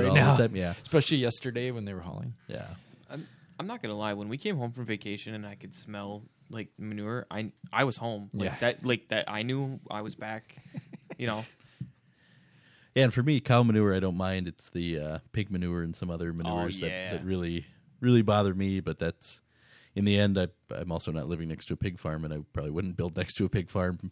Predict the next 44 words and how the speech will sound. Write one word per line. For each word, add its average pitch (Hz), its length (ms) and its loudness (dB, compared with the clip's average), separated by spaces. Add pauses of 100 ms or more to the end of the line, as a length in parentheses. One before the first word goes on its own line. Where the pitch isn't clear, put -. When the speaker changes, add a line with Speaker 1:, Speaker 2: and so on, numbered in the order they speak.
(120)
Speaker 2:
because 87 260 -4
that's 85 160 -4
a - 60 -6
personal 82 320 -8
preference. - 500 -8
But, - 220 -12 (720)
uh, 78 200 -6
so - 140 2
then 127 80 10
we 127 80 8
get 127 120 6
to 117 40 4
nineteen 113 340 4
ninety-eight, 113 560 4
number 107 280 4
of 101 80 0
farms 104 360 2
in 110 60 -2
the 101 80 0
U 101 140 2
S, 101 180 0
two - 180 0
point 120 260 0
one 107 180 2
nine 101 260 2
million. 107 480 4 (560)
Average 92 280 2
acres 92 340 0
were 87 80 -2
about 82 180 0
four 101 180 -2
hundred 90 240 -2
thirty-five 87 440 -2
acres 82 440 -8
per 78 120 -8
farm. 90 420 -6 (1300)
And 82 760 -4
here 98 160 0
we 95 120 4
are 95 160 4
sitting 98 580 -2
in 92 160 -6
twenty 95 240 0
nineteen, 110 720 0